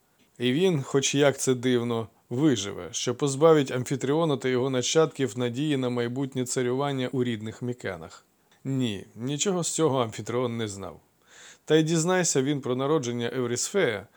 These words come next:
все одно не затьмарився б духом, бо не був, по суті, схильний до правління містами. Розсміявся б,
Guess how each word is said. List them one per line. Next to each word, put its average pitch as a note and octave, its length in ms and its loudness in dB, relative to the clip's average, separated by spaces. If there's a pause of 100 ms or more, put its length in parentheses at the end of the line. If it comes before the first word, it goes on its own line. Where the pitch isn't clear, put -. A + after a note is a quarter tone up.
(200)
все - 180 0
одно E3+ 360 2
не B2+ 120 -2
затьмарився A#2+ 680 -2
б G#2+ 80 -12
духом, B2 420 -6 (320)
бо C3+ 160 0
не C#3+ 120 0
був, D#3+ 260 2
по C3 160 -2
суті, D3+ 340 -4
схильний C#3 460 -2
до A2+ 320 -4 (140)
правління G#2 560 -6
містами. G2 600 -8 (760)
Розсміявся D#3+ 800 2
б, C3+ 120 -8